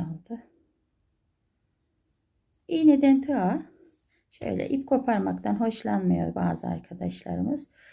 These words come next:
Böyle bu modellerden, böyle sıralı modellerden çok beğeniyor. Onlar için de bir alternatif olmuş oldu.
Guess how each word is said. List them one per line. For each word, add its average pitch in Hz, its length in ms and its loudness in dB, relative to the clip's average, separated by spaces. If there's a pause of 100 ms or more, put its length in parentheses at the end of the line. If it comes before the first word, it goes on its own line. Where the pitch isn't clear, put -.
(420)
Böyle 190 280 -4
bu 233 80 2
modellerden, 185 840 0
böyle 196 280 -6
sıralı 185 440 -4
modellerden 175 840 -2
çok - 300 -18
beğeniyor. 117 460 -4 (580)
Onlar 220 240 2
için 165 340 -4
de 247 200 -4 (360)
bir - 200 -4
alternatif 156 640 -8 (180)
olmuş 185 400 -2
oldu. - 540 -10